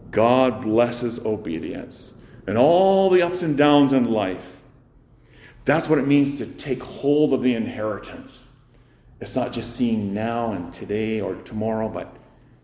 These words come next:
way into the future, that new day where that new inheritance, which we take hold of by faith in Christ, begins to shape us already now and how we live. In Deuteronomy thirty-two, the Lord said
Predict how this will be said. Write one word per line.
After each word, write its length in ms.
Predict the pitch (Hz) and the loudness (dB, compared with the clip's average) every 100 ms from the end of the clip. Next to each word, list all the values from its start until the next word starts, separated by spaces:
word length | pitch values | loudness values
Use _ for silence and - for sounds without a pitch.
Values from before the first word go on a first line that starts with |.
| - | -12
way 160 | 107 | -6
into 180 | 120 117 | -6 -4
the 100 | 110 | -6
future, 400 | 104 110 104 92 | -4 -4 -4 -4
that 220 | 90 87 92 | -6 -6 -6
new 220 | 104 107 | -6 -4
day 440 | 95 95 82 76 - - - | -4 -4 -6 -10 -18 -20 -18
where 100 | - | -12
that 580 | 85 95 - - - - | -4 -4 -4 -12 -20 -16
new 220 | 95 104 | -8 -4
inheritance, 840 | 101 92 98 101 98 - 80 - - _ - | -4 -4 -4 -2 -4 -8 -16 -18 -20 _ -20
which 160 | 87 | -16
we 80 | 104 | -14
take 200 | 87 90 | -8 -8
hold 220 | - 101 | -6 -4
of 60 | 101 | -4
by 140 | 92 | -6
faith 300 | 90 98 92 | -8 -8 -8
in 100 | 95 | -10
Christ, 420 | 87 95 82 82 - - - _ _ - | -10 -6 -6 -8 -18 -20 -20 _ _ -12
begins 300 | 95 92 92 | -8 -8 -8
to 60 | 87 | -8
shape 400 | - - 101 98 | -10 -8 -8 -8
us 140 | 90 | -10
already 300 | 87 87 87 | -8 -6 -6
now 480 | 85 82 85 80 78 - - - - | -8 -8 -10 -10 -12 -14 -16 -14 -10
and 120 | 80 | -8
how 160 | 90 | -4
we 160 | 82 82 | -4 -4
live. 480 | 80 73 80 - - - _ _ _ - - - _ _ _ - - | -6 -6 -8 -10 -20 -20 _ _ _ -20 -20 -20 _ _ _ -20 -14
In 140 | 85 92 | -8 0
Deuteronomy 600 | 107 107 113 110 110 101 | 2 4 4 4 2 -2
thirty-two, 540 | 110 101 98 - 101 | 0 0 -2 -2 -4
the 80 | 90 | -2
Lord 340 | 92 101 98 | 2 2 2
said 460 | - 95 87 - - | 0 -2 -2 -6 -18